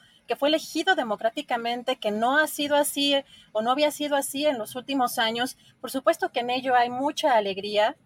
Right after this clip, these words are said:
¿no? Eh, lo cual también, por ejemplo, hacía mención la propia Ana Francis. Creo que eso es algo, eh, muy importante también de mencionarlo y lograr dimensionar que es un ejercicio muy interesante la conferencia mañanera, pero tiene muchos ángulos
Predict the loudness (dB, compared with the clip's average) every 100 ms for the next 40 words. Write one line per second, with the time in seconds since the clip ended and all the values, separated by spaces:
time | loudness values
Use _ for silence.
0 | _ -4 -2 -2 -6 -6 -4 0 0 2
1 | -2 2 0 0 -8 -8 -8 4 4 4
2 | 0 -2 -2 -2 -2 -2 _ -20 -6 -6
3 | -4 -4 0 0 -2 -2 -4 -4 -6 -4
4 | 2 2 4 0 -2 _ _ _ _ 6
5 | 6 10 8 8 0 -4 -2 -4 -6 _
6 | _ -20 _ _ -6 0 2 2 0 0
7 | -4 -4 -6 -4 -4 0 0 0 -2 -4
8 | -2 2 2 2 2 4 2 2 -6 -4
9 | -2 -2 -2 -6 -6 -4 -2 -2 -4 -8
10 | -8 -8 -8 -4 -2 -2 -4 -4 -4 -2
11 | 0 -2 -4 -8 -6 -4 -2 0 0 0
12 | 2 0 _ -20 -20 -20 _ _ -2 2
13 | 6 6 6 2 2 4 6 4 2 0
14 | -6